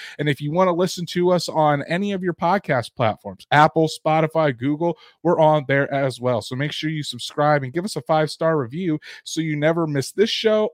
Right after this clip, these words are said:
or a show of our audio-only Horseshoe Huddle halftime. So make sure you dive on in. Wanted to say hi to Sarah as well, who's joining us tonight to talk about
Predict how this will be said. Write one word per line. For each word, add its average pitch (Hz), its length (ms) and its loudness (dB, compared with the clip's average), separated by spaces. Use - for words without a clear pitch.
or 165 300 2
a 165 40 -2
show 143 320 0
of 127 160 -4
our 127 200 -2
audio-only 139 960 0
Horseshoe 135 400 -2
Huddle 120 420 0
halftime. 107 720 -4
So 127 320 0
make 156 140 -2
sure - 180 -4
you 147 140 -4
dive 139 420 4
on 147 300 2
in. 143 260 0
Wanted 160 160 0
to 143 100 2
say 143 200 2
hi 135 220 0
to 117 80 -6
Sarah 135 520 0
as 120 240 -4
well, 123 200 -4
who's 113 240 -10
joining 120 440 -6
us 113 100 -8
tonight 120 320 -6
to - 80 -18
talk - 320 0
about 117 340 2